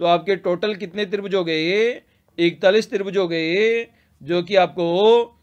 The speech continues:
ऑप्शन नंबर बी में गिवन है। तो बी हमारा दिए गए क्वेश्चन का आंसर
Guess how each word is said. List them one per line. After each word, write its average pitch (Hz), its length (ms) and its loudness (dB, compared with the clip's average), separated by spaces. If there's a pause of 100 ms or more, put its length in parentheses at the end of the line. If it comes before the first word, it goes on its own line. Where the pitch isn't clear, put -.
(240)
ऑप्शन 175 400 0
नंबर 214 240 -2
बी 190 180 -6
में 208 160 -6
गिवन 185 220 -2
है। 180 560 -4 (480)
तो 151 80 -6
बी 190 240 -6
हमारा 196 380 4
दिए 185 240 -2
गए 190 180 -2
क्वेश्चन 190 380 -6
का 185 120 2
आंसर 165 340 -2